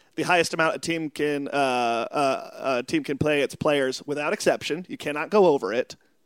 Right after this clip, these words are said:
or you just cannot happen. Or there's a soft cap, which is the same thing except with exceptions.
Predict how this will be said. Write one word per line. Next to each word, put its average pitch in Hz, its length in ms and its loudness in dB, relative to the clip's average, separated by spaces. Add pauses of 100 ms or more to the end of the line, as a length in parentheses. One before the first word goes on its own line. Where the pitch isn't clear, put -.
or 120 220 0
you 135 160 -6
just 123 220 -12
cannot 139 340 -6
happen. 123 460 -6 (580)
Or 220 540 8
there's 165 160 -4
a 247 60 -6
soft 294 420 4
cap, 127 400 -2 (300)
which - 480 2
is 151 160 -2
the 139 60 -10
same 233 240 2
thing 151 220 2
except 143 360 -4
with 143 120 -8
exceptions. - 840 -6